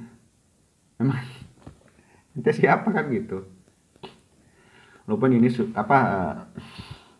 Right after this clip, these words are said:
objektif ya. Ini <clears throat> tapi secara objektifnya ya, saya pernah kan dia membahas kitab Jawahirul Ma'ani di konten yang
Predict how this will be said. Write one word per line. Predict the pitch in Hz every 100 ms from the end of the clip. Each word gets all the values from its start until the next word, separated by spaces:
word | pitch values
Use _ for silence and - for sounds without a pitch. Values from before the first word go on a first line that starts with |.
| _ _ _ _ _ _ _ _ _
objektif | 90 87 98 95 - 110
ya. | 90 82 - - - - -
Ini | 80 95 98 90 85 - - _ _ _ _ _ _ _ _ _ _ -
<clears throat> | 180 135 101 - - - - _ _ _ _
tapi | 107 175
secara | 165 - - 123 117 113 117 110 - - - _ _ _ _ _ _ _ -
objektifnya | 110 104 113 - 113 95 151 139
ya, | 90 - - _ _ _ _ _ _ _ _
saya | - 110 -
pernah | 120 101 92 95 92 -
kan | 85 85
dia | 87 95 98 85 - - - _ _ _ _ _ -
membahas | 90 90 90 87 120 117 -
kitab | 101 - 90
Jawahirul | 90 92 92 90 92
Ma'ani | 92 82 90 98 113
di | 98 78
konten | 95 90 113 110
yang | 98